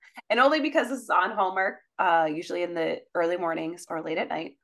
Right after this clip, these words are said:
Matlock, 'cause it's a courtroom drama, and there was some courtroom in this. <laughs> And so that's the only thing. It also has humor, but it also is, you know, again, a competent movie or a competent, you know, person who's running things.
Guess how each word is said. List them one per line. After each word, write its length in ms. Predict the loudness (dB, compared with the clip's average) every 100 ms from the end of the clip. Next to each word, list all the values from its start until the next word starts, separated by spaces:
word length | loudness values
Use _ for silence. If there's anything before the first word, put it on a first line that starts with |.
| _ _ 4
Matlock, 520 | 6 10 10 10 8 2 -6
'cause 360 | 2 2 2 -6
it's 160 | -2
a 140 | 0 0 4
courtroom 680 | 8 8 8 2 0 -2
drama, 360 | 4 8 10 10 6
and 120 | 4
there 100 | 0
was 160 | -2 -6
some 120 | -8
courtroom 420 | 2 4 4 -2
in 120 | -4 -2
this. 320 | -4 -4 4
<laughs> 40 |
And 140 | 4 6
so 100 | 8
that's 240 | 8 8
the 100 | 4 4
only 200 | 2 2
thing. 320 | 2 2 -4 -20 -2
It 80 | 6
also 300 | 8 8 6
has 300 | 6 6 4
humor, 520 | 0 0 2 2 -2 _ _
but 100 | 0
it 80 | 4
also 400 | 6 4 2 -2
is, 240 | -2 -4 -4
you 100 | -2
know, 200 | 0 0
again, 260 | 0 2
a 60 | 0
competent 520 | -2 -6 -4 -6 -6
movie 360 | -4 -2 0 0
or 80 | -2
a 100 | 0
competent, 480 | -2 0 -4 -6 -8 -14 -8
you 100 | -6
know, 200 | -4 -4
person 360 | -4 -6 -4 -6
who's 180 | -6 -4
running 420 | 0 0 -2 -6
things. 360 | -6 -8 -10